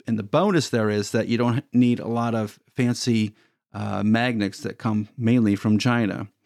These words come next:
And it, Phil, I think that's where that's really going here, is N rel is looking at where they're gonna source, uh, rare earth magnets and realizing China's not gonna be an option in a couple of years how am I gonna build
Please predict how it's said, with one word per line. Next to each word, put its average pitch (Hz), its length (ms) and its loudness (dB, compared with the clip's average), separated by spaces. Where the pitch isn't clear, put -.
And 117 100 0
it, - 140 -8
Phil, 147 240 0
I 131 80 4
think 156 160 0
that's 127 160 -2
where 135 120 4
that's 117 220 0
really 110 180 2
going 117 360 2
here, 104 200 0
is 101 160 -2
N 135 140 2
rel 117 120 2
is - 100 -4
looking 117 280 0
at 104 320 0
where 117 300 2
they're 110 100 2
gonna 101 260 2
source, 113 600 0
uh, 95 300 -8
rare 110 640 0
earth 117 360 2
magnets 117 720 0
and 104 380 -4
realizing 120 600 0
China's 127 400 -2
not 127 120 0
gonna 123 100 0
be 110 100 -2
an 110 80 0
option 127 500 0
in 113 140 -2
a 104 60 -4
couple 117 260 -2
of 107 60 -2
years 110 400 0
how 131 100 -2
am 135 80 2
I 135 40 0
gonna 127 160 0
build 120 440 2